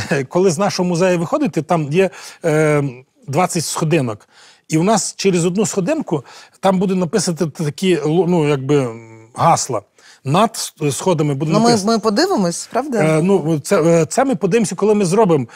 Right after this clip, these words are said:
Speaker 1: е, тому що він, е, ще, ще не готовий. Думаю, що через місяця півтора-два ми його запустимо. Так от там написано: «Справжній українець — це той, що». І дві крапочки, а знизу буде під першою: «Той, що не смітить там, де живе.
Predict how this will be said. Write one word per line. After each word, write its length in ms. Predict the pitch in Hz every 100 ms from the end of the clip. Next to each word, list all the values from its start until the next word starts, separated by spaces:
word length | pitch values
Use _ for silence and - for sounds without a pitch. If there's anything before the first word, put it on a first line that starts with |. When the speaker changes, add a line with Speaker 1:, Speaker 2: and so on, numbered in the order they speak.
| - -
Speaker 1:
е, 100 | 156
тому 220 | 143 180 190
що 160 | 190
він, 340 | 151 220 254 151
е, 240 | 156 160 151 143 139
ще, 520 | 123 - - - - 180 156
ще 180 | -
не 100 | 202
готовий. 460 | 180 196 180 139 120 131 127 - -
Думаю, 200 | 175 196
що 140 | - 160
через 320 | 180 170 190
місяця 280 | 175 - 147
півтора-два 520 | 180 151 180 160 254
ми 120 | 190
його 140 | 170
запустимо. 500 | 165 - 139 - 123 - - - -
Так 120 | - 214
от 100 | 220
там 140 | 240
написано: 380 | 233 202 - 139
«Справжній 520 | - - 269 190 196
українець — 480 | 175 - 277 254 180
це 160 | - 185
той, 260 | 240 240
що». 360 | - - 185 104 _ _ _ _ -
І 100 | 202
дві 120 | 262
крапочки, 520 | - 160 131 120 - -
а 120 | 165
знизу 380 | 147 214 240 165
буде 240 | 151 147
під 220 | 131 160 -
першою: 380 | 151 - 123 - - - - -
«Той, 200 | 254 247
що 200 | - 196
не 140 | 175
смітить 520 | - 185 247 - 254 - -
там, 240 | 185 180
де 120 | 180
живе. 380 | 139 147 117